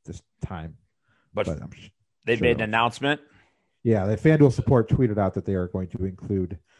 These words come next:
Speaker 1: Seattle, Arizona in the Sunday slate.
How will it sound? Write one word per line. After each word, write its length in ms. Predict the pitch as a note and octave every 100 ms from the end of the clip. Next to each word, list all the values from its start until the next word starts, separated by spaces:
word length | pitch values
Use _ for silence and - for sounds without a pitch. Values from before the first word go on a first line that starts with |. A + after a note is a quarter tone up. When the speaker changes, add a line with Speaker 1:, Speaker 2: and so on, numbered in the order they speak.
| _ _
Speaker 1:
Seattle, 480 | - G#2+ F2 E2
Arizona 500 | E2 E2 E2 E2 E2 - _ _ _ -
in 120 | G2
the 220 | E2+ E2 - _
Sunday 260 | - F#2+ E2+
slate. 340 | - - -